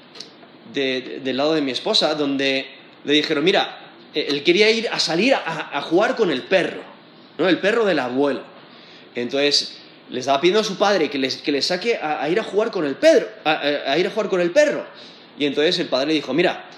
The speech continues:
a, a las, am, a las cinco de la tarde, ¿vale? A las cinco de la tarde". Entonces le, le,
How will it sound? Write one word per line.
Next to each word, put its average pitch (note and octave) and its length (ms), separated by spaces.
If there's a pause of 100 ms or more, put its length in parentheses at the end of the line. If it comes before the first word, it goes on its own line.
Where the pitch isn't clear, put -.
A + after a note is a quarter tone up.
(420)
a, C#3+ 640 (140)
a D3 120
las, - 720
am, A#2+ 560 (440)
a C#3+ 100
las - 380
cinco D#4 480
de C4+ 100
la F3+ 140
tarde, D#3+ 360 (640)
¿vale? B3+ 200
A D#3+ 80
las D3+ 240
cinco D#4 220
de D4+ 60
la C#4+ 100
tarde". D#3+ 140
Entonces D3 260
le, D#3+ 160
le, D3 300